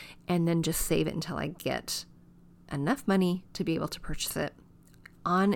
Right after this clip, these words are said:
a timeline. I could have very easily used the plastic laundry bins that I already had, 'cause I already had one for each boy.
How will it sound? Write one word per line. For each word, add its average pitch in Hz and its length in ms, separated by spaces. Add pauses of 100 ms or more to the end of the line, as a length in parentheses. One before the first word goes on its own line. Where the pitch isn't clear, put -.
(100)
a - 60
timeline. 233 580 (380)
I 226 200
could 214 280
have 170 240
very 170 500
easily 160 440
used 165 640
the 170 180
plastic - 680 (240)
laundry 160 320
bins 165 300
that 165 120
I 147 120
already 147 260
had, 180 320
'cause - 100
I 240 80
already 254 180
had 185 460 (340)
one 165 200
for - 120
each - 220
boy. - 300